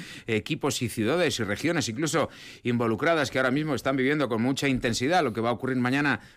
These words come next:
pues, con el ascenso a Primera División de Fútbol, con el ascenso a Liga A C B de baloncesto o con la finalísima de la Liga A C B, que mañana podría tener como campeón al Real Madrid, eh, y de esa manera que Pablo Lasso siga incrementando su récord de victorias, su récord de títulos, que es ya de leyenda. Pero bueno, pues hoy, por ejemplo,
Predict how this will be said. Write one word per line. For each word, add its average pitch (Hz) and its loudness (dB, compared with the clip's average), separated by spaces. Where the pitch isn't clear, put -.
pues, 98 -14
con 87 -10
el 90 -2
ascenso 117 -4
a 107 -4
Primera 107 0
División 104 0
de 117 -2
Fútbol, 180 0
con 107 -4
el 98 -4
ascenso 110 -4
a 104 0
Liga 110 0
A - -2
C 117 -2
B 117 2
de 95 -2
baloncesto 117 0
o 120 -2
con 143 2
la 117 2
finalísima 110 -2
de 92 0
la 90 0
Liga 110 2
A 123 -2
C 117 -2
B, 147 2
que 117 2
mañana 110 0
podría 113 2
tener 117 0
como 143 0
campeón 127 2
al 127 2
Real 131 0
Madrid, 131 2
eh, 135 0
y 120 -2
de 127 2
esa 139 -2
manera 131 2
que 131 -4
Pablo 117 -2
Lasso 131 0
siga 123 0
incrementando 123 0
su 117 0
récord 135 0
de 139 0
victorias, 151 2
su 123 -2
récord 135 0
de 123 2
títulos, 143 0
que 139 0
es 107 -2
ya 127 2
de 107 -2
leyenda. 139 0
Pero 101 -2
bueno, 139 -2
pues - -8
hoy, 143 0
por 127 0
ejemplo, 147 0